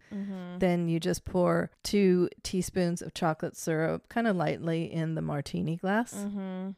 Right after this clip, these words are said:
Speaker 2: And then you pour the infused vodka, the, you know, that in the shaker.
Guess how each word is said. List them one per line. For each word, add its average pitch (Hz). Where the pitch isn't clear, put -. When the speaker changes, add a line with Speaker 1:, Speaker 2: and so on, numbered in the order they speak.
Speaker 2:
And 156
then 156
you 160
pour 151
the 156
infused 165
vodka, 147
the, 175
you 156
know, -
that -
in 156
the 151
shaker. 156